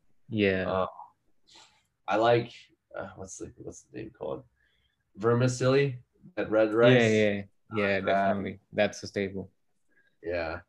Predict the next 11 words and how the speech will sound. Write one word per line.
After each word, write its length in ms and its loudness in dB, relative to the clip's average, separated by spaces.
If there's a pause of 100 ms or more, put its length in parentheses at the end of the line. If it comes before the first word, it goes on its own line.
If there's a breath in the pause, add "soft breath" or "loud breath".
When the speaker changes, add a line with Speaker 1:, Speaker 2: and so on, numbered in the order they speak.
(200)
Speaker 2:
Um, 680 -2 (1160)
what 200 -20
else? 240 -20 (2500 soft breath)
It's 180 2
so 240 6
funny 360 2
'cause 160 2
there 240 2
was 100 0
this 120 0
place 680 0